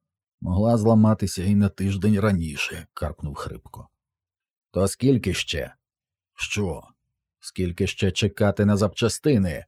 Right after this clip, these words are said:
ревнув батько. Карім відсторонився, але нічого не відповів. Я радів, що було темно.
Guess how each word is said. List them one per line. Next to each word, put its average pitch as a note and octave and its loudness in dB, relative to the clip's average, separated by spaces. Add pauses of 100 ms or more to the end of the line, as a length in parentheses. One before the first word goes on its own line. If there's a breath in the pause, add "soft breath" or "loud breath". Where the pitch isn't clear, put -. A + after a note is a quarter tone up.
(260)
ревнув F2 -2
батько. D2+ -10 (920)
Карім D3+ 2
відсторонився, C3 2
але A2+ 4
нічого A2 4
не G2+ 6
відповів. F#2+ -4 (420)
Я A2 -2
радів, G2+ 0
що - -6
було F2 -2
темно. - -12